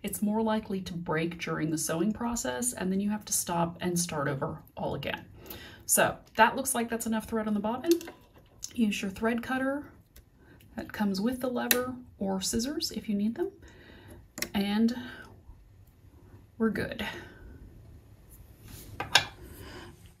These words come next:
Now that you have thread on your bobbin, you're going to take your bobbin in your right hand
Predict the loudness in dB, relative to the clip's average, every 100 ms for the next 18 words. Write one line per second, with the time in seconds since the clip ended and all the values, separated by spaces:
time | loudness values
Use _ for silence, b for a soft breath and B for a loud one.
0 | 6 8 10 6 4 2 2 0 -2 4
1 | 6 4 2 0 2 4 4 4 8 8
2 | 8 -4 -20 -8 0 2 2 2 2 2
3 | 2 0 0 0 2 2 2 2 4 6
4 | 6 6 4 -2 -16 -18 0 2 4 6
5 | 4 4 2 6 4